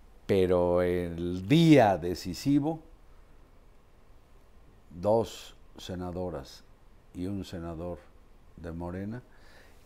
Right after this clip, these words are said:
qué pinche comportamiento de loderos,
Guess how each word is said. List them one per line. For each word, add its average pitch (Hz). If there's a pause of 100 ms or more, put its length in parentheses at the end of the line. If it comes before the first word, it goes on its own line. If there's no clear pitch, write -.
qué 156 (560)
pinche 139
comportamiento 98 (640)
de 73
loderos, 80